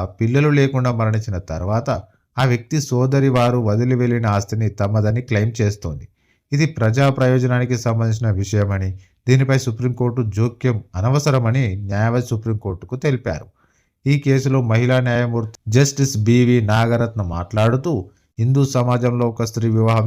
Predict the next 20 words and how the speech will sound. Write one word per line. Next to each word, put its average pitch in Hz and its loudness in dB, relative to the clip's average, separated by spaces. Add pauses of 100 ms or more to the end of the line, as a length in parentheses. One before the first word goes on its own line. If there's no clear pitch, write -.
చేసుకున్నప్పుడు 107 0 (360)
ఆమె 113 2
గోత్రం 110 0
అంటే 123 0 (140)
ఒక - -8
వంశం 120 0
లేదా 117 0
ఉమ్మడి 113 0
పూర్వీకుల 113 0
వారసుడు 104 -2 (140)
అని 95 -6
కూడా 92 -4
మారుతుందని 104 -2
తెలిపారు. 110 -4 (600)
పిల్లలు 147 4
లేని 135 2
హిందూ 113 0
వితంతువు 113 -2
మరణించిన 104 -2
తర్వాత 101 -2